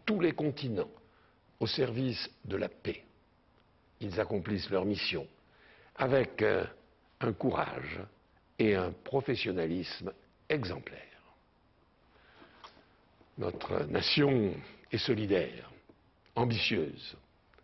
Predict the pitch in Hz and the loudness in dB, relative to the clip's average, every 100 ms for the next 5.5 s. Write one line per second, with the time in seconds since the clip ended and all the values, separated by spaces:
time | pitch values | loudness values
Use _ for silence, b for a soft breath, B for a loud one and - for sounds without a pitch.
0 | _ 101 113 110 110 - - - - - | _ 0 2 4 2 2 0 -2 -14 -18
1 | - _ _ _ _ _ - 202 - 78 | -20 _ _ _ _ _ 0 2 2 0
2 | - - 67 - - - - - - _ | -4 -4 -4 -8 -12 -20 -20 -20 -20 _
3 | _ _ _ _ _ b b b b b | _ _ _ _ _ b b b b b
4 | b - - 131 - - 123 101 110 - | b -12 -2 -2 0 -2 -2 -2 -4 -4
5 | - 160 - - - | 0 0 0 -2 -4